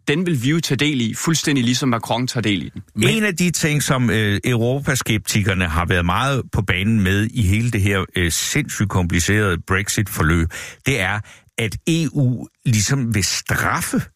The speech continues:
Speaker 2: briterne, fordi de vil ud af E U. Abonnerer du også på det synspunkt?
Speaker 1: Ja, jeg abonnerer i hvert fald på, at hvis man har en, en,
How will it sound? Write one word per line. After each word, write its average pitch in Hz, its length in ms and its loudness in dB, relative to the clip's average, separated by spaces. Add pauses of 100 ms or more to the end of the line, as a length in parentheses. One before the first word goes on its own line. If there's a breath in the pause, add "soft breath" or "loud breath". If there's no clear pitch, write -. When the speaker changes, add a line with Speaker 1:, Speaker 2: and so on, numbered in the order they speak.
(120)
Speaker 2:
briterne, 107 520 2 (280 loud breath)
fordi 123 720 0 (120)
de 101 160 2
vil 87 240 0 (140)
ud 98 180 0 (240)
af 104 180 2
E 107 180 2
U. 90 240 0
Abonnerer 120 460 2
du 160 120 0
også 120 260 -2
på 127 80 0 (140)
det 170 120 0
synspunkt? - 600 -6 (540)
Speaker 1:
Ja, 92 200 -2
jeg 92 120 -2
abonnerer 110 320 -2
i 156 40 0
hvert 131 180 -2
fald 135 280 -2
på, 127 200 0
at 113 100 -2
hvis 104 200 -4
man 104 140 0
har 131 240 0
en, 117 300 -2
en, 107 180 -2